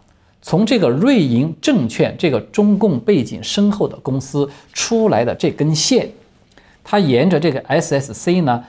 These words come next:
到了它的子公司 Dominion，同时呢，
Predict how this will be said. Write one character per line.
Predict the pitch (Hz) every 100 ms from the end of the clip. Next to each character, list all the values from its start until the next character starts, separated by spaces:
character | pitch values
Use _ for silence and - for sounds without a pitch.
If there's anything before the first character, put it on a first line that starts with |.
| _ -
到 | 185
了 | 104
它 | -
的 | 156
子 | 104 - 104
公 | 127 127
司 | -
Dominion， | 131 113 98 156 143 92 - _ _ _ _ -
同 | 143
时 | 190 160
呢， | 139 131